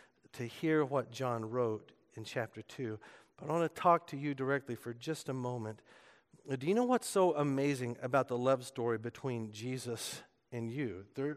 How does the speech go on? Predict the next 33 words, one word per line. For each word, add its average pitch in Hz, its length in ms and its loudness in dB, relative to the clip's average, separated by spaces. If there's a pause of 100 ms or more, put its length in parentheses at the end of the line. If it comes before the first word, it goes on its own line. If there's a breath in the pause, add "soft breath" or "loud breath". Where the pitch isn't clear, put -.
there 160 140 0
is. 180 160 -2
There's 127 140 -2
a 123 60 2
love 135 440 -2
story 110 480 -6 (560 soft breath)
between 131 340 -2
Jesus 131 460 -4
and 113 140 -2
you. 110 200 0 (300 loud breath)
What's 135 220 2
amazing 156 580 4
about 120 340 4
it 123 160 -2
is 123 180 -6
that 120 200 0
this 156 240 -2
is 131 100 -4
not 156 220 4
the 156 80 -4
story 139 400 2
of 113 180 -6
two 180 260 -2
great 143 280 4
loves 131 380 4
that 113 260 -2
find 135 560 -2
each - 260 -12
other, 101 360 -6 (1080 soft breath)
but 127 200 0
rather 131 480 4
it's - 400 -2
about 123 480 2